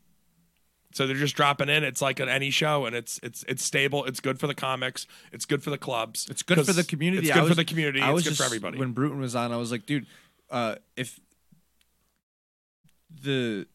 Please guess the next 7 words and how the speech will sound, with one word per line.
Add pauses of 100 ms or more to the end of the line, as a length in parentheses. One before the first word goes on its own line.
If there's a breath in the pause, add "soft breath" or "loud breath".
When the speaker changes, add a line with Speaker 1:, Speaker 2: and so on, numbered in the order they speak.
(600)
Speaker 2:
the
observable (160)
phenomenon
of (680 soft breath)
having (460)
consistently (500)
booked,